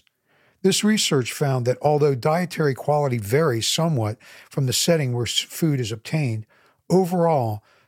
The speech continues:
no matter where the food is obtained, the diet quality of the U S population does not meet the recommended requirements for vegetables, fruits,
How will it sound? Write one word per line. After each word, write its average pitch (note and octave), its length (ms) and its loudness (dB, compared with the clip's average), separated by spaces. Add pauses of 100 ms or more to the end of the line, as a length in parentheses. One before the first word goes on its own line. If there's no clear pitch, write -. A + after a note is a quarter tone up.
no D3+ 120 4
matter C#3+ 320 4
where D#3 360 2
the G3 80 4
food F3+ 280 2
is C#3+ 80 0
obtained, C3 560 -2 (300)
the C#3 100 -4
diet E3 360 2
quality C#3 380 0
of A#2 60 -4
the B2+ 100 -2
U D3+ 200 2
S D3 100 -2
population B2+ 600 -2
does A#2+ 220 -4
not C3+ 320 0
meet C#3+ 160 -2
the - 80 -6
recommended C3 680 -2 (500)
requirements C3+ 580 0
for - 160 -4
vegetables, A#2+ 680 -2 (160)
fruits, B2+ 540 -2